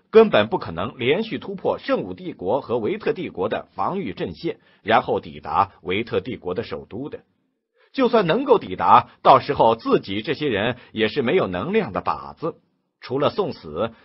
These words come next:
没有什么作用，更别说救人了。所以现在当务之急就是补充能源。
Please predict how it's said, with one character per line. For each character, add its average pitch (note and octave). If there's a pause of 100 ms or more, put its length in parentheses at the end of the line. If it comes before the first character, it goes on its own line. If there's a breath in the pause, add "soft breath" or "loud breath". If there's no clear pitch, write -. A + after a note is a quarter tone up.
(160 soft breath)
没 F2+
有 E2
什 D#2
么 D#2
作 D#2
用， E2 (420)
更 B2+
别 E2+
说 F2+
救 G2
人 C#2
了。 - (1000)
所 C#3+
以 G#2+ (100)
现 E3
在 C#3
当 A#3+
务 D#3
之 F#3+
急 B2+ (180 loud breath)
就 B2
是 F2+
补 C3
充 A3+
能 D#3+
源。 F#2+